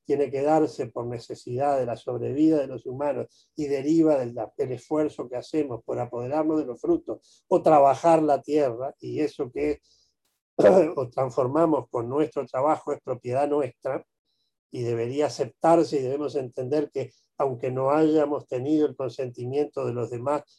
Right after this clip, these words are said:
expreso, lo hemos tenido de manera tácita, ¿verdad?, para poder continuar vivos, y, y se acuerdan que en el caso de Locke extendía la obligación de la conservación de la vida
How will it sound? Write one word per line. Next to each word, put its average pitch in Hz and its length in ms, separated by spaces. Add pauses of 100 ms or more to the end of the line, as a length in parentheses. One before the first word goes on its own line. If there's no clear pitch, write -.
expreso, 156 580
lo 131 100
hemos 147 220
tenido 139 540 (440)
de 143 80
manera 135 400
tácita, 135 720 (580)
¿verdad?, 117 580 (280)
para 123 240
poder 131 300
continuar 131 520
vivos, 156 380 (300)
y, 127 220
y 123 80
se 127 140
acuerdan 131 440
que 123 80
en 123 60
el 120 160
caso 135 300
de 127 100
Locke 143 260
extendía 151 840
la 151 140
obligación 131 760
de 147 80
la 123 100
conservación 120 580
de 147 100
la 127 100
vida 135 340